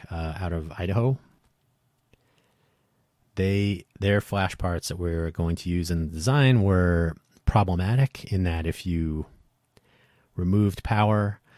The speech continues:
they would corrupt the data on the, on the flash. And because the Palm Pre had a user serviceable battery, which you see less and less often, partially because of this problem,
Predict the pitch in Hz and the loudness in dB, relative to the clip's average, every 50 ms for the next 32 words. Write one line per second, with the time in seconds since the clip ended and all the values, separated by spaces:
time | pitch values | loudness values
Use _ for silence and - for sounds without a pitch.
0 | _ _ _ _ _ _ _ - 87 87 85 85 82 - - - - 95 87 90 | _ _ _ _ _ _ _ -6 -2 -2 0 -2 -2 -4 -4 -2 0 0 2 2
1 | 90 - - _ - - - - - _ _ _ _ _ _ _ _ _ _ _ | 0 -2 -4 _ -14 -16 -16 -18 -20 _ _ _ _ _ _ _ _ _ _ _
2 | _ _ _ _ _ - - 78 78 76 73 73 71 - _ _ _ _ - 92 | _ _ _ _ _ -8 -6 -6 -4 -4 -6 -8 -10 -12 _ _ _ _ -4 -2
3 | 85 82 80 80 85 87 87 85 80 76 - - - - - 90 82 80 78 - | 0 0 -2 -2 -2 -2 -2 -2 -2 -4 -6 -12 -12 -8 -6 -6 -4 -4 -6 -6
4 | - 95 85 76 76 - - - - _ _ _ _ _ _ _ _ _ _ _ | -4 -4 -4 -4 -6 -10 -12 -14 -14 _ _ _ _ _ _ _ _ _ _ _
5 | _ _ _ _ _ _ _ _ _ _ _ _ - 85 78 82 85 - - 95 | _ _ _ _ _ _ _ _ _ _ _ _ -10 -8 -6 -6 -4 0 0 2
6 | 92 82 80 80 - - 95 90 87 85 82 - - 95 87 87 85 80 - 95 | 2 2 0 -4 -4 -2 -2 0 0 0 0 0 0 0 2 2 2 0 0 -2
7 | 90 82 78 78 78 82 90 95 87 87 82 - - - 92 82 85 - - 85 | -2 -2 -4 -4 -2 -2 0 0 0 0 -2 -2 -2 -4 -4 -4 -4 -4 -4 -6
8 | 78 76 87 87 98 113 117 120 113 95 85 - - - - - - - 160 78 | -4 -2 -2 0 0 0 2 0 0 0 -2 -4 -4 -6 -8 -8 -8 -8 -8 -6
9 | 78 78 80 85 - - 90 85 82 78 80 - 92 98 110 110 - 127 110 107 | -4 -4 -4 -4 -4 -4 -4 -4 -4 -4 -4 -4 -2 -2 -2 -2 -2 -2 -2 -2
10 | 107 98 - - - 82 85 85 - - 95 85 78 80 - - 82 80 76 76 | -4 -4 -8 -8 -8 -6 -6 -6 -6 -6 -6 -6 -6 -6 -8 -8 -10 -10 -10 -10
11 | 71 80 80 - - - 82 85 90 107 131 135 | -8 -8 -10 -10 -8 -10 -10 -8 -6 -6 -6 -6